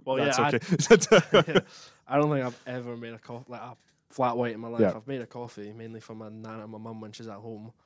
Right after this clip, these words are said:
Speaker 2: Ah, nice.
Speaker 1: But that's just purely
Speaker 2: <laughs>
Speaker 1: the ground coffee, hot, uh, hot water <laughs> and some milk.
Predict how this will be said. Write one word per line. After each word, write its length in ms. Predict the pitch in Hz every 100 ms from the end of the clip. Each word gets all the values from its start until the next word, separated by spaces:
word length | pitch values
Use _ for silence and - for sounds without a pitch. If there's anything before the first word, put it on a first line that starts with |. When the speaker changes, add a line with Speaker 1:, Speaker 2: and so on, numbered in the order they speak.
| _ -
Speaker 2:
Ah, 100 | 82
nice. 220 | 78 76
Speaker 1:
But 280 | - 113 107 _ _ _ _ _ _ _ _ _ _ 117
that's 260 | - 113
just 300 | - 120 -
purely 400 | - 117 113 110 110 151 143
Speaker 2:
<laughs> 220 | - -
Speaker 1:
the 100 | 143
ground 300 | 127 123 117
coffee, 340 | 117 110 113
hot, 200 | 110 110 - _ _
uh, 140 | 120 110
hot 200 | 123 104
water 280 | 120 - 147
<laughs> 20 |
and 140 | 147
some 220 | - 135 123
milk. 260 | 131 113